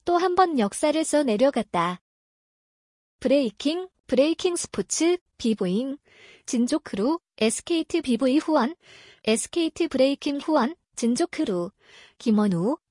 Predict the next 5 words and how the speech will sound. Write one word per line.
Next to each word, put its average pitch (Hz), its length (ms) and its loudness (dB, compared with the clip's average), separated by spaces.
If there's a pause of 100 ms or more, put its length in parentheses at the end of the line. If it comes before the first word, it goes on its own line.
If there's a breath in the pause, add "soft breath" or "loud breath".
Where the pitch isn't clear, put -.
윙, 262 260 0 (160)
브레이킹 349 480 0
K 349 220 2
파이널, 277 580 0 (180)
파리올림픽. 302 840 0